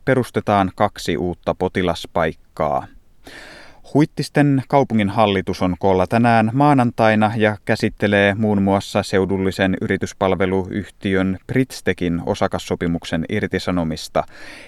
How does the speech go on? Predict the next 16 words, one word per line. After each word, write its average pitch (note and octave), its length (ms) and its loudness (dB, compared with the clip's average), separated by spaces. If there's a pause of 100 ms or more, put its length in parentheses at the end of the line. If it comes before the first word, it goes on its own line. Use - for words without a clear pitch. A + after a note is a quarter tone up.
Kaupunki F2 460 0
on F2 140 0
keskustellut G2+ 680 -2
asiasta G#2 580 -2 (120)
yritysten A2 560 0
kanssa A2 340 0
ja G2+ 140 0
palautteiden G2+ 720 0
mukaan A2+ 500 2
eroamisella G2+ 720 0
ei G#2+ 220 0
ole F2 180 2
nähtävissä F#2 720 -2
negatiivisia F2+ 800 -2
vaikutuksia F2 760 -2
yrityksille. F2 800 -4